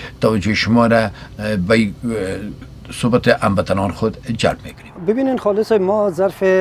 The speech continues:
Speaker 2: تقریباً شانزده، هفده ماهی که گذشت، شاهد یک سلسله، اه، فتواها، تصمیمها، اعلانهای جانب گروه طالبان بودیم و هستیم که همه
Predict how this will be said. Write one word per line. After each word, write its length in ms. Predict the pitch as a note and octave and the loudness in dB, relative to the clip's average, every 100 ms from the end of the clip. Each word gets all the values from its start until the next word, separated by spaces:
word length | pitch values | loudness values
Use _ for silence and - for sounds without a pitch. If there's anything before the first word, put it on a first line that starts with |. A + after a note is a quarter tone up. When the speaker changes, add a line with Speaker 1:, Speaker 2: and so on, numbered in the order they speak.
| F#3 - - | 2 -2 -6
Speaker 2:
تقریباً 360 | D#3 - D3+ E3 | -6 -4 -4 -2
شانزده، 480 | - D3 C#3+ B2+ D#3 | -4 -8 -8 -2 -2
هفده 320 | C#3 C3 D3+ | -2 -4 -4
ماهی 260 | C#3+ C#3+ | -2 -4
که 120 | C3+ C3+ | -4 -8
گذشت، 500 | C3+ E3 E3 D#3 - - - - - - - - | -8 -6 -6 -6 -12 -20 -20 -20 -20 -20 -20 -20
شاهد 480 | - - D#3 D3 A3+ | -12 -6 -4 -2 2
یک 360 | A3 G#3+ F3+ G3+ | 4 4 2 -4
سلسله، 640 | - F#3+ - D#3 D#3 D3+ D3+ - - - - - - - - - - | -4 -6 -4 -4 -2 -4 -6 -14 -20 -20 -20 -20 -20 -20 -20 -20 -14
اه، 300 | D#3 C#3+ C#3 D3+ - - - - - - - - - - - - - - | -8 -4 -4 -8 -16 -18 -20 -20 -20 -20 -20 -20 -20 -20 -20 -20 -20 -2
فتواها، 840 | F#3 E3 E3 C3+ D#3+ F#3 F3+ F3 E3+ - | -2 2 2 4 6 8 8 6 0 -6
تصمیمها، 840 | D3+ - D3 C#3+ B2+ E3+ E3 D3+ D#3 | -6 -4 -6 -4 -2 2 2 2 -2
اعلانهای 760 | E3+ D3+ D3 C#3 C3+ D#3+ D#3+ D#3 | -6 -4 -4 -6 -4 -2 -2 -4
جانب 520 | C#3+ C#3 D3+ D#3 D3+ - - - - - - - C#3+ | -6 -6 -4 -4 -4 -8 -20 -20 -20 -20 -20 -18 -8
گروه 200 | D#3 F3+ | 2 2
طالبان 480 | E3+ D3 D#3 D#3 E3 | 2 -2 0 2 0
بودیم 340 | D3+ E3 D3+ | 0 0 0
و 20 | |
هستیم 420 | C#3 E3+ F3+ F#3 F3 | -2 -4 -4 -2 -2
که 280 | F3+ F3+ F3+ - | 0 -2 -4 -6
همه 400 | D3+ F3+ A3 | -4 0 0